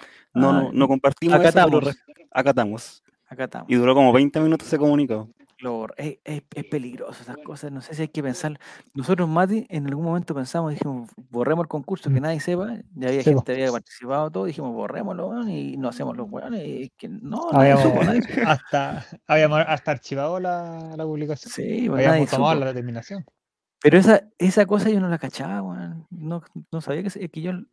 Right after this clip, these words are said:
Speaker 2: al Instagram no le hago mucho, pero no sabía que se podía hacer eso.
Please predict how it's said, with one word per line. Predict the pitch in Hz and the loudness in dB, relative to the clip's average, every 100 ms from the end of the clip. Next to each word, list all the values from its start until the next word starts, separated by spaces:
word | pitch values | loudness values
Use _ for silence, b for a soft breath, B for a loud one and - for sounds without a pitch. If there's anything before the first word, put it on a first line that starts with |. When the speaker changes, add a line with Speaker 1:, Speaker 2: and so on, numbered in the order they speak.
| - | -12
Speaker 2:
al | 147 | -6
Instagram | 180 - 208 196 196 - | -4 -4 -6 -6 -8 -6
no | 151 | -4
le | 156 | -4
hago | 170 | -4
mucho, | 147 127 - | -8 -10 -10
pero | 143 | -8
no | 147 | -6
sabía | 151 143 165 | -4 -4 -4
que | |
se | 175 | -6
podía | 180 170 | -8 -8
hacer | 180 | -10
eso. | 160 - | -12 -16